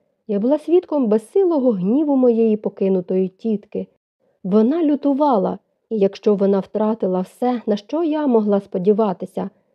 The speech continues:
що він з вами одружився, це було неважливо, але дуже скоро всі зрозуміли, що він вас покохав». Вона опустила очі, пригнічена.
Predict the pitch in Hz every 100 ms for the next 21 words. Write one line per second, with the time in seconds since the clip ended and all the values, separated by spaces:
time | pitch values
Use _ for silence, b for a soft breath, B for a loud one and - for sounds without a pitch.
0 | _ _ 330 392 330 254 311 285 233 190
1 | 196 185 330 381 - 330 302 _ _ _
2 | 370 302 294 294 269 247 233 233 233 196
3 | 185 190 _ _ _ 214 185 175 190 180
4 | - 202 190 185 208 185 185 175 180 180
5 | 233 339 311 302 240 185 190 190 180 -
6 | 185 - 220 - 240 180 180 _ _ _
7 | _ 180 180 175 196 196 - 202 170 -
8 | - 302 349 - 277 226 190 190 180 175
9 | 190 175 185